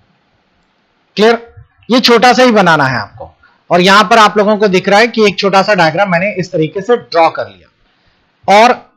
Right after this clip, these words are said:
जब ये diagram पूरा बना देंगे, लेकिन उन्होंने आपको ध्यान दिया, internal system के बारे में पूछा है इन्होंने, internal diagram,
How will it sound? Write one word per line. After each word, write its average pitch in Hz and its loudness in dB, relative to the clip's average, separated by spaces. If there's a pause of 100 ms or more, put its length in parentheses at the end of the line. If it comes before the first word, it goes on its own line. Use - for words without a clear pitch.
(300)
जब 202 0
ये 226 2
diagram 202 2
पूरा 214 2
बना 185 2
देंगे, 214 0
लेकिन 180 0
उन्होंने 220 2
आपको 208 0
ध्यान 202 0
दिया, 202 -2 (220)
internal 226 0
system 233 -4
के 220 -2
बारे 214 2
में 214 -4
पूछा 190 -4
है 226 2
इन्होंने, 151 -6
internal 208 -2
diagram, 120 -4